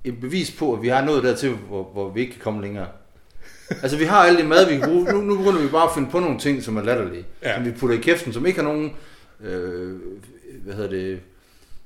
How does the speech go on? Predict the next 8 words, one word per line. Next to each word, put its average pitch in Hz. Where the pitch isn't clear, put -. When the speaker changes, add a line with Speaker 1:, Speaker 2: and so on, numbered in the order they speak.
Speaker 1:
positiv 160
eller 107
nogen 180
som 170
indvirkning 147
på 117
den 120
måde, 123